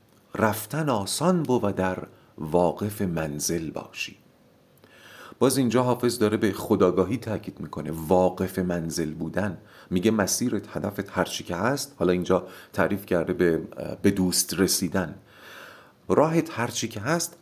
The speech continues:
قطعاً پرفراز و نشیبه، قطعاً ترس‌هایی درش هست. آسون می‌شه اگر خودآگاه باشی.»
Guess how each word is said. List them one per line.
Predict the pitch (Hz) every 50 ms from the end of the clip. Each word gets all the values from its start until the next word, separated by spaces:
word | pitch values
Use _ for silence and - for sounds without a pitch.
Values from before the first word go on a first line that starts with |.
| -
قطعاً | 110 120 120 - - 165 185
پرفراز | 180 - - 120 101 - - 98 95 98 92 80 85
و | 90
نشیبه، | 87 85 85 - - 139 123 -
قطعاً | - - - 92 - - - 110
ترس‌هایی | 110 - - 110 - - - - - - 131 147 131
درش | 107 85 92 92 - -
هست. | - - - - - - - - - - - - - -
آسون | - 117 139 151 156 - - - 208 214 208
می‌شه | 185 151 123 104 - - - - - -
اگر | 151 190 190 139 131 117 113 117 117 117 - - - _ _ _ -
خودآگاه | - - - - 92 90 - 87 80 82 82 - 92 90 - - - -
باشی.» | - - - - - -